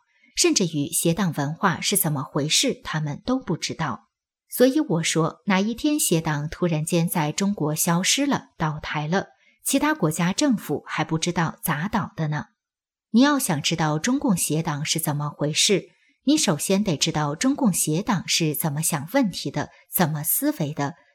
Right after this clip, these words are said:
怎么说假话的。这些最起码的东西都不知道，你得到的情报都是假的。学法结束后，我和资料组的同修一起交流了一下，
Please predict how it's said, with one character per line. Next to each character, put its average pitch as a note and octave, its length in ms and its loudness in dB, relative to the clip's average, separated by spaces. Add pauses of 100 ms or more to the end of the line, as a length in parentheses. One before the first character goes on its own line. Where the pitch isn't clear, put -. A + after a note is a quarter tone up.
(100)
怎 E3 160 2
么 D#3 100 -4
说 A#3 280 2
假 F#3+ 340 -4
话 A#3+ 220 2
的。 - 240 -10 (500)
这 F#3+ 140 6
些 F3 260 2
最 D4+ 180 4
起 - 220 0
码 F#3 180 2
的 - 120 -4
东 A3 180 2
西 G3 240 0
都 E3+ 160 -2
不 D#3+ 180 -4
知 E3+ 160 -2
道， F#3 300 -2 (360)
你 G#3+ 140 8
得 G#3 200 2
到 B3+ 160 0
的 D#3 100 -2
情 C#3 300 -4
报 - 360 -4
都 C4+ 160 2
是 F#3+ 200 -2
假 B2 340 -6
的。 - 220 -6 (1600)
学 C#4+ 200 4
法 C#4+ 160 0
结 D#3+ 160 -4
束 D#3 220 -2
后， - 440 -4
我 D#3 100 -2
和 D3+ 260 -4
资 - 180 0
料 C4 160 0
组 C#3+ 160 -6
的 D3+ 120 -4
同 D3+ 200 -6
修 D#3+ 340 0
一 F3+ 140 0
起 C#3+ 280 -4
交 A3 240 0
流 E3 160 -2
了 D3+ 80 -6
一 C#3+ 160 -8
下， C#3 300 -4